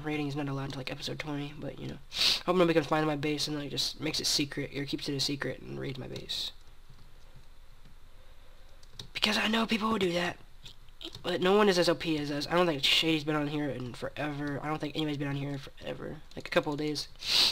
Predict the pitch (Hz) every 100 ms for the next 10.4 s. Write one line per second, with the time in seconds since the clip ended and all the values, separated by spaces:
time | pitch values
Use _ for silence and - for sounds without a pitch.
0 | - - 160 170 160 151 151 139 143 139
1 | 143 143 139 - - - - - - -
2 | - - 165 151 147 139 139 143 135 -
3 | - - - - - - - - - -
4 | - - - - - - - - - -
5 | - - 60 52 53 - - - 85 -
6 | - - - - - - - - - -
7 | - - - - - - - - 160 151
8 | - - 85 85 82 82 - - 160 151
9 | 156 165 147 147 175 180 196 170 156 135
10 | - - - -